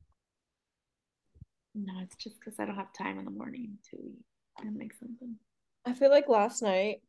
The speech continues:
Speaker 2: I, like, sweated so much when I was asleep. Like, I don't know what the fuck it was. I was having weird ass dreams too, and I woke up and I was literally just sweating.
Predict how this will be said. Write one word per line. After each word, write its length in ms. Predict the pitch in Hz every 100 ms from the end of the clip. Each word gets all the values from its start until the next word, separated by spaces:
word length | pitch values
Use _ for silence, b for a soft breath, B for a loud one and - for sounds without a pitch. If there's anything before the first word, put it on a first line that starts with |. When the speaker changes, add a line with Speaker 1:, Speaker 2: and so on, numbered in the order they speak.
| _
Speaker 2:
I, 160 | 214 226
like, 200 | 220 208
sweated 580 | - 214 196 196 208 208
so 280 | - 196 196
much 300 | 180 - 190
when 100 | 160
I 80 |
was 140 | 170 -
asleep. 460 | 190 - 170 - 202
Like, 160 | 208 190
I 20 | 185
don't 100 | 202
know 80 |
what 100 | 208
the 80 | 202
fuck 220 | 202 185
it 80 | 170
was. 520 | - - - - - - _ _ -
I 40 |
was 100 | 226
having 300 | 262 269 233
weird 180 | 208 208
ass 240 | 202 202
dreams 380 | - 190 180 -
too, 240 | - 165 -
and 80 | 202
I 60 |
woke 240 | 208 208 202
up 220 | 196 202
and 100 | 190
I 40 |
was 140 | 190 202
literally 280 | 190 196 208
just 240 | - -
sweating. 500 | - 254 185 - 196